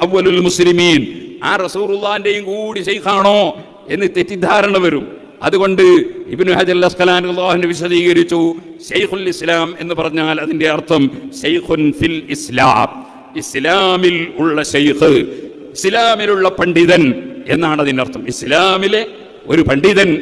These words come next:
എന്നാണ് അതിന്റെ അർത്ഥം. അതുകൊണ്ട് അങ്ങനെ വിളിച്ചതുകൊണ്ട് കാഫിറാണെന്നൊന്നും പറയണ്ട എന്ന് ഇബ്നു ഹജർ അൽ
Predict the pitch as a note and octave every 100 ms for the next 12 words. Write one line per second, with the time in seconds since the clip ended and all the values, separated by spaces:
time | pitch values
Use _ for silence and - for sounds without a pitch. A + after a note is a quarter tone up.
0 | - E3+ D#3 D3+ D3 C#3+ - C3+ G#2 -
1 | - - - D#3+ G3+ G3 F3+ F3+ G3+ G3+
2 | F3 F#3 A3 G3+ G3 F#3 F3 E3+ B2+ -
3 | - - D3+ F3+ F#3+ F3+ F3 F3 E3+ E3
4 | E3 D#3+ D#3+ D3 C#3+ B2+ - - - -
5 | - D3 F3+ F#3 E3 G3 F3 F#3+ F3+